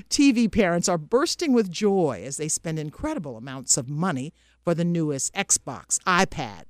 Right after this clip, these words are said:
computer. At Christmas time, we watch a group of mothers shopping who are literally dancing through the store. Do you remember that commercial?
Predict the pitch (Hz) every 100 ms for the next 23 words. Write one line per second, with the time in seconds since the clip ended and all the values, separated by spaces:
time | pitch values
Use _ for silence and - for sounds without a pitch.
0 | - 196 185 254 254 156 - _ _ _
1 | _ _ _ _ - 214 - 330 - 208
2 | - 196 151 170 175 196 202 180 220 190
3 | 180 226 175 165 226 175 196 208 202 320
4 | 302 196 185 143 240 285 294 339 196 269
5 | 220 - - 269 170 151 233 349 370 339
6 | 320 311 302 277 269 285 330